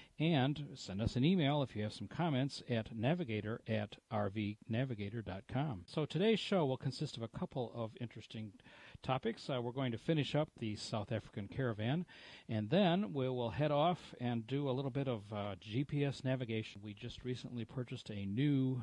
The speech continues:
G P S navigation system for our R V, and we thought you might be interested in hearing our impressions and how we made our selection. First, back to South Africa. Re-, and remember, we spent about five weeks in a rental caravan.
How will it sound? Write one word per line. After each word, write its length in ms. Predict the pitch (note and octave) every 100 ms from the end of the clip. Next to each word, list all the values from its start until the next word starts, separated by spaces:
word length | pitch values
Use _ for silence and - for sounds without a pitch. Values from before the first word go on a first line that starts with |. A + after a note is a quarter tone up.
| -
G 140 | - A#2+
P 200 | - A#2
S 160 | G#2
navigation 480 | A#2+ A2 A2 G#2+ A2+
system 420 | - A2+ - D#3 E3
for 140 | G#2+
our 200 | G#2 G#2
R 240 | A2+ A2+ G#2
V, 280 | B2+ F3+ E3+
and 140 | A#2
we 100 | A2
thought 320 | - B2+ -
you 60 | B2+
might 180 | C3+ C#3
be 100 | C#3+
interested 420 | D3 - D#3+ D#3+
in 100 | A2+
hearing 340 | A#2+ A#2+ A2+
our 160 | A2 G#2+
impressions 540 | G2 C3 B2 D3 C3
and 180 | G#2+ G2
how 140 | A#2+
we 140 | A2+ A2
made 180 | G#2+ G#2
our 100 | G2+
selection. 640 | - F#2+ G2 - F#2+ F#2 -
First, 460 | G#3 D3+ - - - - - - -
back 220 | B2 - -
to 300 | A#2+ A#2 A2+
South 340 | - A2+ A2
Africa. 380 | A#2 A2+ A#2+ G#2 F#2+
Re-, 220 | G#2+ B2 -
and 220 | B2 A#2+
remember, 320 | A#2 E3 E3+ D3
we 140 | F#3+
spent 240 | - D3 C3
about 200 | A2 -
five 320 | A2 A2+ A2
weeks 460 | A2+ A#2 A#2+ - -
in 120 | A#2 G2+
a 80 | G2
rental 500 | F#2+ B2 - C3 A#2+ -
caravan. 680 | - C3+ C#3+ G2+ G2 C3+